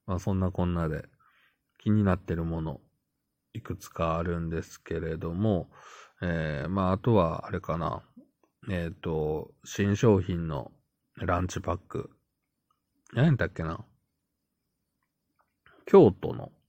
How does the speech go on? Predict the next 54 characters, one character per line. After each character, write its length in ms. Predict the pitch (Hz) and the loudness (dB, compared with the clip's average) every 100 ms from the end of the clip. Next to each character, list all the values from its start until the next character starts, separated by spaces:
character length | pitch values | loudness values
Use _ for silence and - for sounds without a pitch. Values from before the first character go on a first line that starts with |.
| - - - - - _ _ | -20 -20 -20 -20 -20 _ _
か-、 260 | - 98 - | 0 0 -2
か-、 120 | - | -4
ビ 140 | 123 117 | 0 -2
ー 40 | |
フ 200 | - - | -4 2
カ 120 | 123 | 4
レ 100 | 95 | 4
ー 20 | 80 | 0
や 80 | |
っ 40 | - | -6
た 100 | - | -12
っ 40 | - | -16
け？ 180 | - - _ _ | -20 -20 _ _
な 100 | 117 | 0
ん 20 | |
か 120 | 98 | 2
ご 140 | 92 98 | 4 6
当 220 | 107 98 | 8 6
地 160 | - 85 | 4 -8
の 160 | - | -6
や 80 | - | -8
つ 140 | - | -6
が 120 | - 87 | -6 -4
ね、 180 | 92 - _ | -6 -10 _
出 100 | - | -6
て 80 | 90 | -6
た 140 | - 80 | -4 -4
り 80 | |
す 140 | - 85 | -2 -4
る 120 | 76 | -4
ん 40 | |
で、 140 | - - | -6 -4
そ 140 | - | 0
の 100 | 98 | 2
あ 60 | 95 | 2
た 100 | 87 | -2
り 80 | 85 | -6
も 200 | 82 - - - - - - | -10 -14 -20 -20 -20 -20 -8
食 100 | 92 | -6
べ 40 | 95 | -2
て 100 | 87 | -4
い 60 | |
き 100 | - | -4
た 120 | 90 | -6
い 60 | 87 | -4
な 240 | 85 80 | -4 -4
と 160 | - - _ _ _ _ | -8 -16 _ _ _ _
思 160 | 95 92 | -8 -8
っ 40 | |
て 120 | - | -6
ま 240 | 98 110 110 | 0 2 2
す。 800 | - - - - - - - - _ _ _ _ _ - - - - - _ - | -2 -14 -16 -18 -20 -20 -20 -20 _ _ _ _ _ -20 -20 -20 -20 -20 _ 0
え 440 | 98 90 85 | 2 2 0
ー、 20 | 85 | -4